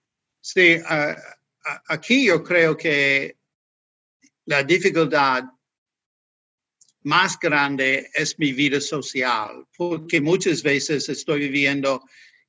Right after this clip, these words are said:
"¿Qué piensa esta persona de mí? ¿Qué piensa este grupo de mí? Yo necesito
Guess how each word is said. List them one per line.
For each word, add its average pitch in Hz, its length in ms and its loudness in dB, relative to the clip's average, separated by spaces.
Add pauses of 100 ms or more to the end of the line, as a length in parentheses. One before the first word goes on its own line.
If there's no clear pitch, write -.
"¿Qué 214 220 4
piensa 196 400 0
esta 160 300 -4
persona 160 480 -2
de 143 200 0
mí? 131 380 0
¿Qué 190 180 0
piensa 170 400 0
este 156 340 -4
grupo 160 480 0
de 135 160 -2
mí? 120 460 -2
Yo 165 300 0
necesito 160 1000 -2